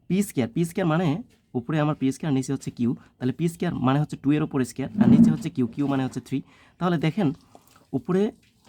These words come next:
টু এর উপর স্কয়ার মানে ফোর আর নিচে হচ্ছে থ্রি, থ্রি মানে হচ্ছে থ্রি। তাহলে ফোর by থ্রি এটা কি অবশ্যই একটা পূর্ণ সংখ্যা? না, অবশ্যই একটা পূর্ণ সংখ্যা নয়। কিন্তু থ্রি এর সাথে কিউ, কিউ এর মান যদি আমরা থ্রি গুণ করি, তাহলে তিন তিরিকে নয়,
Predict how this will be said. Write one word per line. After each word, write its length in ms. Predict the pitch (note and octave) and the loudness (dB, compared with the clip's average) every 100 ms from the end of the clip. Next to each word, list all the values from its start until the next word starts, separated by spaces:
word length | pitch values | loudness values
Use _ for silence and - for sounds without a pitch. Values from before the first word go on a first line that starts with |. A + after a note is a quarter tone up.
| _ | _
টু 100 | - | 0
এর 100 | D#3 | 0
উপর 180 | F3+ F3+ | 0 -2
স্কয়ার 200 | E3 E3+ | -2 0
মানে 120 | D#3 | 0
ফোর 360 | D3 - B2 A3 - | -2 -2 -2 -2 -2
আর 160 | A#2 | 2
নিচে 240 | A#2 C#3+ F#3 | 4 2 0
হচ্ছে 200 | F3+ F#3 | -4 -4
থ্রি, 200 | - A#2 | -2 -2
থ্রি 220 | - D#3+ | 0 0
মানে 180 | D#3+ D3+ | 0 0
হচ্ছে 380 | D3+ - G3 - _ _ - | -2 -6 -8 -8 _ _ -6
থ্রি। 200 | G3 A2 - _ _ _ - | -4 -4 -6 _ _ _ -4
তাহলে 280 | F3+ D#3 - _ _ | 0 0 -2 _ _
ফোর 220 | C#3 E3 | 0 0
by 200 | F3+ F3+ | 2 0
থ্রি 260 | F3 C3+ G#3 _ - | 0 -2 -4 _ -6
এটা 180 | C3+ E3 | -2 0
কি 180 | F3 | 0
অবশ্যই 300 | C3+ A#2 C#3+ | -2 -2 -4
একটা 120 | E3+ - | -6 -4
পূর্ণ 200 | C3+ D3 | -2 0
সংখ্যা? 320 | F3+ F3 C#3+ - | -2 -4 -6 -6
না, 200 | G#2 F#2 - | -6 -6 -4
অবশ্যই 340 | A#2 C#3+ - | -2 -2 -2
একটা 140 | F3+ F3+ | -4 -2
পূর্ণ 180 | C3 B2 | -2 -2
সংখ্যা 240 | A#2+ A2 | -2 -4
নয়। 100 | F#2+ | -2
কিন্তু 380 | A3 A#3 F#3 - - _ - | 0 2 0 -4 -8 _ -4
থ্রি 180 | F#3+ G#3 | 0 2
এর 60 | |
সাথে 260 | G3+ G3+ G3+ | 0 -2 0
কিউ, 200 | D#3+ C#3 | 2 2
কিউ 160 | D#3 | 0
এর 80 | D#3+ | 0
মান 120 | D#3+ | 0
যদি 120 | D3+ D#3+ | -2 -2
আমরা 120 | D#3+ | -2
থ্রি 180 | - F3+ | -2 0
গুণ 140 | B2+ | 0
করি, 160 | C3+ E3+ | 0 -2
তাহলে 200 | D3 C#3 | -4 -2
তিন 160 | D#3+ | -2
তিরিকে 200 | D#3+ E3+ | 0 0
নয়, 220 | C#3 A#2+ | 2 2